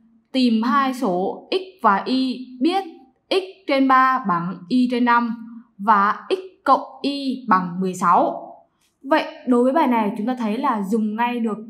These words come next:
tính chất của dãy tỷ số bằng nhau ta sẽ làm được đúng không? Đấy, ta có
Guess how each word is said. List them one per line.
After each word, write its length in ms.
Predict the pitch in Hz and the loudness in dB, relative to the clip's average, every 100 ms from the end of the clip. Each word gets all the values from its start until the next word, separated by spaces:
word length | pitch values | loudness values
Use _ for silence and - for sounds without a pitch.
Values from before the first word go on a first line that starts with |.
| - | -6
tính 300 | 214 226 302 | -2 -2 0
chất 120 | 453 - - | -2 -4 -6
của 180 | 240 165 - | -4 -4 -6
dãy 200 | 311 - | -10 -8
tỷ 120 | 220 - | -8 -6
số 100 | 180 | -4
bằng 200 | 220 196 | -4 -2
nhau 260 | 220 220 220 | -2 -2 -2
ta 100 | 220 | -4
sẽ 80 | - | -2
làm 180 | 277 214 | -2 0
được 160 | 202 190 | -2 -6
đúng 140 | 175 | 0
không? 240 | 233 269 240 - - - - _ _ | 6 6 6 -4 -16 -20 -20 _ _
Đấy, 360 | 175 180 254 269 - _ _ _ | -8 -4 -4 -6 -18 _ _ _
ta 320 | 285 277 262 269 | 2 2 0 2
có 460 | 190 185 277 311 | 6 8 6 4